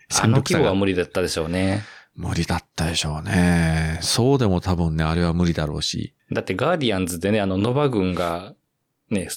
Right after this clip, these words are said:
Speaker 2: 大いなる犠牲を払って止めたぐらいですからね。
Speaker 1: そうですよね。まあ、それだけね、キャプテン・マーベルっていうのはどれだけすごいかっていうのはよくわかるんですけれども。
Speaker 2: うん。
Speaker 1: うん。まあ、それで、ロナンは逃げ帰り、から、えー、四六も追い返して、ようやく、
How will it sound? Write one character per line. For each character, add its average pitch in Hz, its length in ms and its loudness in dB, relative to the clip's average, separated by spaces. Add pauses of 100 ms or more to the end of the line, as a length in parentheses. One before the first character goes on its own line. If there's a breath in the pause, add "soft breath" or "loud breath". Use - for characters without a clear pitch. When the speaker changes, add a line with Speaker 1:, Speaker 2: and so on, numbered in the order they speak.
Speaker 2:
大 135 280 4
い 123 100 2
な 95 100 0
る 87 100 -4
犠 101 60 -6
牲 101 220 0
を 90 40 0
払 98 200 -2
っ - 60 -12
て 95 220 -4
止 - 120 0
め 104 100 2
た 104 120 0
ぐ 101 80 0
ら 87 80 0
い 78 40 -4
で 80 100 -6
す - 100 -4
か 82 80 -4
ら 80 80 -4
ね。 87 140 4
Speaker 1:
そ 82 220 2
う 76 40 -4
で - 60 -16
す - 100 -12
よ 76 80 -8
ね。 95 600 0 (460)
ま 92 120 0
あ、 - 20 -2
そ 107 140 0
れ 107 60 2
だ 113 80 -2
け 104 140 -2
ね、 135 80 -2
キ - 80 -2
ャ 101 60 0
プ - 60 -14
テ 104 100 0
ン・ 101 80 2
マ 98 120 2
ー 90 40 0
ベ 87 80 0
ル 82 60 -2
っ - 20 -6
て - 160 -6
い - 20 0
う 78 40 -2
の 78 60 0
は 76 80 -6
ど 95 120 2
れ 92 60 2
だ 98 100 0
け - 80 -4
す - 140 -2
ご 98 140 2
い 92 60 0
か 82 120 -2
っ - 40 -8
て - 120 -12
い - 20 -4
う - 20 -4
の - 40 -2
は 78 40 2
よ 82 80 0
く - 80 -2
わ 76 140 0
か 85 120 -2
る 78 120 0
ん 76 60 -8
で 71 100 -6
す - 140 -8
け - 100 -2
れ 78 60 -2
ど 78 100 -2
も。 76 320 -4 (100)
Speaker 2:
う - 60 -6
ん。 76 600 -6
Speaker 1:
う 80 60 -4
ん。 - 180 -6 (420 loud breath)
ま 120 100 0
あ、 - 20 0
そ 135 140 2
れ 139 80 2
で、 117 360 2
ロ 117 140 0
ナ 95 140 2
ン 85 120 2
は 78 160 0
逃 87 140 2
げ 87 120 0
帰 82 360 -2
り、 76 240 -6 (240)
か 98 120 -2
ら、 90 280 -2
え 85 260 2
ー、 80 40 2
四 92 180 2
六 - 300 -4
も - 220 -4 (180)
追 95 120 2
い 85 60 0
返 85 200 -2
し - 80 -4
て、 85 120 -2
よ 104 120 2
う 120 60 4
や 110 80 2
く、 95 360 -2